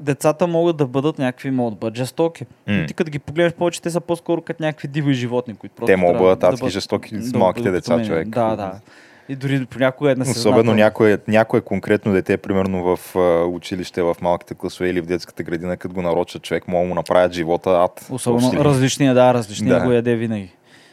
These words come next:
Speaker 1: Което може би е някаква... Да я
Speaker 2: И не е
Speaker 1: знам.
Speaker 2: нужно си различен, дори просто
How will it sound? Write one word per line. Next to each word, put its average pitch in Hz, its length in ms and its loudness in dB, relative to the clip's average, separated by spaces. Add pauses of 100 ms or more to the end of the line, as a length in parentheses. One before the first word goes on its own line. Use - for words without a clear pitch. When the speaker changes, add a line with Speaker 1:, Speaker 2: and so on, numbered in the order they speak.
(120)
Speaker 1:
Което 135 300 -2
може 143 320 2
би 151 140 2
е 147 60 4
някаква... 139 360 0 (300)
Да 127 80 0
я 131 40 4
Speaker 2:
И 131 100 4
не 139 80 6
е 156 40 8
Speaker 1:
знам. 156 80 4
Speaker 2:
нужно 156 260 0
си 147 140 0
различен, 147 360 0
дори 131 140 4
просто - 340 2